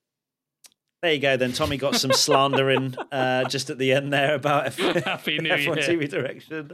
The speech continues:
Speaker 1: Uh, there it is. Twenty twenty-four, he's not changed one bit. Uh,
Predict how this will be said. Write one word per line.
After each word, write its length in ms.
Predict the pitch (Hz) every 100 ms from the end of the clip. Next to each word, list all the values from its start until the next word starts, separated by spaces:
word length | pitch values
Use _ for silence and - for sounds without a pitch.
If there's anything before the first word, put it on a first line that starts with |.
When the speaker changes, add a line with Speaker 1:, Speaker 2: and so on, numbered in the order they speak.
| 226 - 294 240 156
Speaker 1:
Uh, 420 | 143 143 143 147 139
there 280 | 175 180
it 140 | 139 117
is. 400 | 110 110 - - -
Twenty 240 | 180 180
twenty-four, 500 | 170 139 131 127 113
he's 140 | 117
not 160 | 127 -
changed 420 | - 113 113 - -
one 420 | 104 117 113 110
bit. 460 | 104 82 - - - -
Uh, 180 | 110